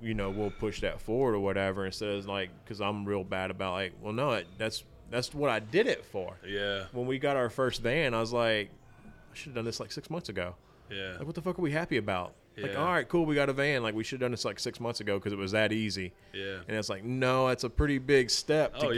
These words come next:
Speaker 2: yeah,
Speaker 1: that
Speaker 2: yeah, yeah.
Speaker 1: van, to get the second delivery van
Speaker 2: Oh,
Speaker 1: or
Speaker 2: yeah.
Speaker 1: whatever it is. But, um, and like you said,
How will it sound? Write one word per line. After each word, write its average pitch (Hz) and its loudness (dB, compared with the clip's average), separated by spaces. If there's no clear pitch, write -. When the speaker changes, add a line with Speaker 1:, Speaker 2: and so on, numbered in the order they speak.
Speaker 2:
yeah, 120 4
Speaker 1:
that 117 4
Speaker 2:
yeah, 110 2
yeah. 107 4
Speaker 1:
van, 113 -2
to 117 -6
get 127 0
the 113 -4
second 123 0
delivery 110 0
van 104 4
Speaker 2:
Oh, 110 4
Speaker 1:
or 104 2
Speaker 2:
yeah. 107 6
Speaker 1:
whatever 110 6
it 101 2
is. 110 2
But, 110 2
um, 104 0
and 113 -6
like 101 0
you 95 -6
said, 117 0